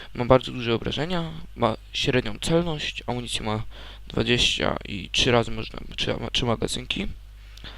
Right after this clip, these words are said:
Zasięg duży i wysoka automatyczność. Są też możliwe modyfikacje. Tutaj możemy modyfikować naszą broń, na przykład dodawać sobie tu, o, taki celownik. Chyba sobie najlepszym celownikiem jest ten.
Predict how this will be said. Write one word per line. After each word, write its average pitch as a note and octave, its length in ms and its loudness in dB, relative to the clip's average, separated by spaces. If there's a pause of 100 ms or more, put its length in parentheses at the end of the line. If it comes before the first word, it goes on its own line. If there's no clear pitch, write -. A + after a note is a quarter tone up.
(180)
Zasięg A#2 340 2
duży D#3+ 240 2
i B2 120 0
wysoka C3+ 340 4
automatyczność. - 720 -2 (340)
Są D3 140 2
też D#3 160 4
możliwe C3 420 2
modyfikacje. - 800 2
Tutaj - 260 0
możemy A#2+ 280 -2
modyfikować A#2 560 2
naszą A#2 240 -4
broń, A2+ 340 -2 (120)
na A2+ 60 -4
przykład A2+ 220 -2
dodawać - 340 2
sobie - 220 -6 (180)
tu, C2+ 380 -6 (1160)
o, - 220 0
taki - 320 -4
celownik. - 840 0 (3000)
Chyba B2 240 2
sobie B2 200 -2
najlepszym C3+ 380 4
celownikiem C3 420 0
jest - 200 -2
ten. A2+ 320 0